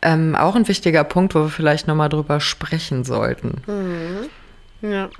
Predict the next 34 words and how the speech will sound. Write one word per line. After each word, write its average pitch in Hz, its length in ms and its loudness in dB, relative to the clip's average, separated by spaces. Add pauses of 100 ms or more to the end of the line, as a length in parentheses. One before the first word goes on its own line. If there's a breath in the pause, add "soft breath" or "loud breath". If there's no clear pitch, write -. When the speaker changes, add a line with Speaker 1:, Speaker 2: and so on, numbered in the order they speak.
(340)
Speaker 1:
Also, 156 240 4
ähm, 87 380 2
ich, - 200 -2
ich - 300 -2
oder 170 480 0
mein 160 160 2
Partner 175 260 0
und 156 80 0
ich - 160 -2
machen's 170 380 2
in 160 100 2
unseren 151 360 0
Videos 143 360 -2
auch 156 300 0
so. 196 280 2
Also 160 220 2
in 151 80 2
den 151 160 4
aller, 180 240 2
allermeisten, 165 720 2
dass 170 160 0
es 165 60 -10
damit 147 260 0
anfängt, 175 480 0
wirklich, 165 460 -2 (520 loud breath)
ja, 156 300 4
dass - 280 -2
ich, 147 280 -4
äh, 147 140 -2
dass 143 200 -4
ich - 160 -4
ihm 147 140 0
einen 139 240 0
blase. 139 600 2